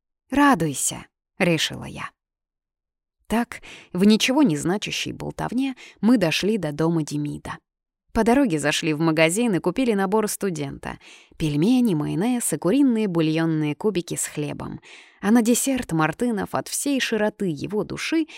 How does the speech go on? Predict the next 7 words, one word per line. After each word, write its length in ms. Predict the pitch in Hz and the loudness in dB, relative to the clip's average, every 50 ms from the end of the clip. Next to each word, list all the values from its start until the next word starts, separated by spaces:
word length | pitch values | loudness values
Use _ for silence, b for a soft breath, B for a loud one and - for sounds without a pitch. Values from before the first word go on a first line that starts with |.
| B B B B B B | B B B B B B
купил 420 | - 156 - - 254 277 247 185 | -4 -4 0 0 0 2 2 2
мне 260 | 151 147 147 160 202 | 0 0 0 0 0
шоколадку. 840 | 208 - - - - - 143 131 - - - - - - - - 156 - _ _ _ _ _ _ _ _ _ _ _ _ _ _ _ _ _ _ _ _ _ _ _ _ _ _ | 0 -2 -4 -6 -6 -8 -8 -8 -8 -12 -14 -16 -16 -16 -14 -14 -16 -16 _ _ _ _ _ _ _ _ _ _ _ _ _ _ _ _ _ _ _ _ _ _ _ _ _ _
Пока 320 | - 175 170 - 233 247 226 | -4 -4 -2 -2 -2 -2 0
шли 240 | - - 190 220 | 0 0 0 0
по 140 | 208 - 151 | 0 -2 -6
двору, 400 | 147 151 156 160 208 254 262 247 | -6 -4 -4 -2 -2 -2 -4 -4